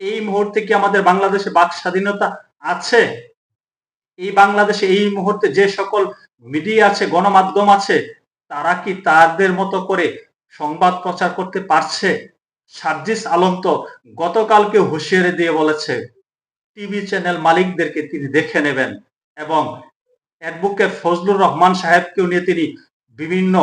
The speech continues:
হুমকি ধমকি দিয়েছেন, মব লেলিয়ে দেওয়ার কথা বলেছেন, মব লেলিয়ে দেওয়ার হুমকি দিয়েছেন। তাহলে বাক স্বাধীনতা কোথায় গেল? যখন তাদের বিপক্ষে চলে যায় সেটা বাক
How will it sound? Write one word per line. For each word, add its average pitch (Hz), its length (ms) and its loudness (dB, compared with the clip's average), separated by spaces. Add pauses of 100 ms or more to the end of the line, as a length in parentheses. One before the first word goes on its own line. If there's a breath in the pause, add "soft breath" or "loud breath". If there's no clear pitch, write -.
হুমকি 185 360 0
ধমকি 180 340 0
দিয়েছেন, 175 360 4 (460)
মব 170 280 4 (120)
লেলিয়ে 196 360 6
দেওয়ার 175 260 8
কথা 180 180 -2 (100)
বলেছেন, 175 380 4 (460)
মব 180 200 0 (120)
লেলিয়ে 185 300 2
দেওয়ার 180 260 6
হুমকি 185 400 0
দিয়েছেন। 175 400 2 (1000)
তাহলে 208 280 0 (120)
বাক 208 120 6 (100)
স্বাধীনতা 220 440 0 (100)
কোথায় 202 340 2
গেল? 175 140 2 (580 soft breath)
যখন 175 280 -2 (160)
তাদের 190 260 6 (100)
বিপক্ষে 180 480 -2 (100)
চলে 151 260 2
যায় 220 200 8 (420)
সেটা 151 220 -4 (100)
বাক 170 140 4